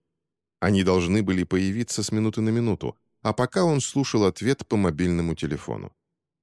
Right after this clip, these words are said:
«Но прошло уже две недели», — сказал он. «И все это время мистер Робертс был недосягаем, хотя он сам просил меня держать его в курсе событий».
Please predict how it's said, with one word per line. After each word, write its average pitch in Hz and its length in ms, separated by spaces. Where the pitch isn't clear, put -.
«Но 104 160
прошло 117 400
уже 120 160
две 117 200
недели», — 113 520
сказал 69 440
он. 53 160
«И 98 100
все 131 200
это 120 180
время 123 320
мистер 101 360
Робертс 113 480
был 113 200
недосягаем, 113 800
хотя 92 320
он 92 160
сам 90 280
просил 82 320
меня 95 260
держать 87 420
его 90 160
в - 100
курсе 95 300
событий». 71 480